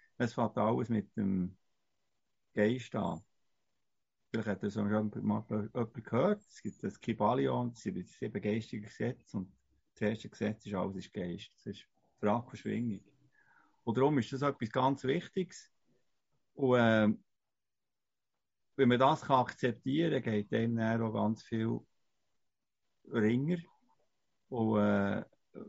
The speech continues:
was noch ist, ist, Sachen, die aussen passieren, tut einem viel, viel weniger, äh, durchrütteln.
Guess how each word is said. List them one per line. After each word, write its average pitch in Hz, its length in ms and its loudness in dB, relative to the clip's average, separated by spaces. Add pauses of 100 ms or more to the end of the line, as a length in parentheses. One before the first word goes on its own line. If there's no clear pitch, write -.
(120)
was 113 360 0
noch 113 220 0
ist, 170 500 -6 (260)
ist, 113 380 -4 (500)
Sachen, 147 360 2
die 120 60 0
aussen 139 340 -2
passieren, 123 800 -4 (1120)
tut 104 220 0
einem 117 200 2
viel, 131 320 0
viel 110 300 -2
weniger, 104 400 -2 (500)
äh, 85 360 -4 (420)
durchrütteln. 90 760 -6